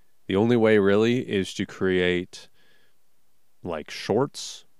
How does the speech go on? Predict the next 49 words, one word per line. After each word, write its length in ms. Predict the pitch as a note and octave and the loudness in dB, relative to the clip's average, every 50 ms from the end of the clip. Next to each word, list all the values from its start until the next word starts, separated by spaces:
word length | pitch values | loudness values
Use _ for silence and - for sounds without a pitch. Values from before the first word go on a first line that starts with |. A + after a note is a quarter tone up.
| - - - - - - | -20 -20 -20 -18 -10 -6
and 400 | G2+ F#2 F2+ F2+ F2+ F2 E2+ - | -4 -2 -2 -2 -2 -2 -4 -6
to 80 | F2+ | -10
hope 400 | E2+ - A2 G#2+ A2 G#2 - - | -8 -2 0 2 2 0 -2 -4
that 280 | G2+ F#2+ F#2+ F#2 F2+ - | -2 0 0 0 -2 -4
somebody 340 | - G2 F#2 F2+ F#2 F2+ E2+ | -6 -6 -4 -4 -6 -8 -6
watches 400 | F#2 F#2 F#2 F2+ - F#2 E2 F2+ | -4 -2 -2 -2 -4 -6 -6 -6
enough 420 | E2+ E2 E2 E2+ F2+ G2+ - - | -8 -8 -6 -4 -4 -6 -6 -8
of 140 | A2 G2 G2 | -8 -6 -4
your 120 | G#2 G#2+ | -4 -6
shorts. 400 | - - G#2 G#2 A#2+ B2 - - | -4 -2 -2 -2 -2 -2 -6 -10
They, 200 | - - F#2+ F2+ - - - - - - - | -6 -6 -6 -6 -6 -12 -20 -20 -14 -8 -6
if 100 | G#2 - | -2 2
they 140 | B2 C3 | 2 2
just 160 | B2+ C3+ G#2+ A#2 | 2 2 -2 0
watch 240 | A#2 A2+ G#2 - | 2 2 2 2
one 240 | F#2 F2 F#2 F#2 G2 | 0 0 0 2 2
of 60 | F#2+ F#2+ | 2 0
your 100 | F#2+ F2+ | 0 -2
shorts, 400 | - - - F#2 F#2+ F#2+ - - | -2 -4 -2 -2 -2 -2 -4 -6
they're 160 | F#2 F#2 F2+ | -6 -4 -2
not 240 | F2+ F2 F2 F2 - | -2 -2 -2 -2 -4
gonna 160 | E2+ E2+ D#2+ | -6 -10 -10
check 260 | - - E2+ - - | -8 -8 -10 -10 -8
out 80 | - - | -10 -10
your 120 | - - | -12 -12
podcast. 560 | - - - - - - - - - - - - _ - - - - - - - | -12 -12 -14 -14 -12 -14 -14 -14 -14 -18 -20 -20 _ -20 -20 -20 -20 -20 -14 -8
But 120 | - F#2+ F#2 | -4 -4 -4
if 80 | - | -2
they 160 | - G#2 G2+ | 0 0 0
see 640 | - - - - A2+ A#2 C3 C3+ C3 C3 C3 C#3+ - - - | -2 -4 -8 -6 -4 -4 -4 -2 -4 -4 -6 -8 -14 -16 -14
you 640 | C3 G#2+ G2 F#2 G2 G2+ G2+ G2+ G2 G2 G2+ G2+ - | -14 -12 -10 -6 -4 -4 -2 -2 -2 -4 -6 -8 -10
post 600 | - - G2 F#2+ G2 G2 - - - - - - - - - - - - - - | -6 -2 -2 0 0 -2 -4 -10 -18 -18 -20 -20 -20 -20 -20 -20 -20 -20 -14 -8
and 200 | - F#2+ F#2 F#2 | -6 -4 -2 0
they 100 | F2+ F2+ | 0 -2
enjoy 640 | F2 E2+ E2 F2 F#2+ G2 G2 F#2 E2+ E2+ E2+ E2+ - - | -2 -4 -2 -2 0 0 2 0 0 -2 -4 -8 -10 -12
multiple 500 | F#2+ F#2 F2+ F#2+ - - F#2 F#2 F2 E2+ | -6 -4 -4 -4 -4 -6 -6 -6 -4 -4
of 140 | E2+ D#2 D#2+ | -4 -6 -8
them, 300 | F2 F2+ F2+ F#2 G2+ - - - - - - - - | -10 -10 -10 -12 -14 -20 -20 -20 -20 -20 -20 -20 -14
then 340 | - E2+ E2 F#2 F#2+ G2 F#2+ | -10 -4 -2 0 0 0 0
they 100 | F#2 F#2 | 0 -2
will 120 | E2+ F2 - | -2 -2 -6
check 240 | - F#2+ E2 - - | -4 -6 -6 -4 -4
it 60 | F2 | -4
out. 140 | E2+ F2 - | -4 -4 -4
But 80 | F#2 | -6
it's 140 | F2+ - - | -6 -4 -4
a 40 | G#2+ | -4
huge 720 | - - - - - B2+ C#3 D3+ D#3 D#3 D3+ C3 - - | -6 -6 -12 -16 -12 -8 -4 -2 -2 -2 -2 -4 -8 -14
commitment 680 | - - G#2+ F#2+ F#2+ G2 G#2 F2+ D2+ D2+ F2 - - | -10 -8 -4 -4 -4 -4 -6 -10 -14 -14 -16 -20 -20